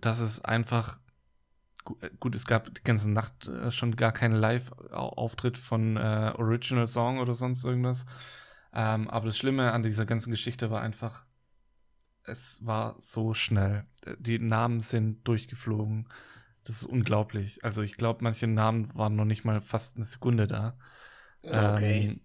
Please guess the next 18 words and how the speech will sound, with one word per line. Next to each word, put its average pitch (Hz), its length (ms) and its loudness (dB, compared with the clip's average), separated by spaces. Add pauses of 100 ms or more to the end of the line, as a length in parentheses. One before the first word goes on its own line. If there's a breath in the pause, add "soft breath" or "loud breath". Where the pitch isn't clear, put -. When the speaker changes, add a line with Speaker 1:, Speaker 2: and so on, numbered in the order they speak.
(100)
Speaker 2:
Also 101 200 -2
es 104 80 -2
ist - 40 -6
nur 123 120 6
so 110 80 4
Speaker 1:
weil 104 80 2
es - 20 2
Speaker 2:
reingeblitzt 139 760 6
Speaker 1:
einfach, - 0 -
Speaker 2:
im 127 160 6
Prinzip. 120 240 4
Speaker 1:
weil 117 160 6
es 123 160 6
einfach 113 500 2
wirklich 120 480 2
so 117 460 2
viele 104 640 4
waren. 95 400 -2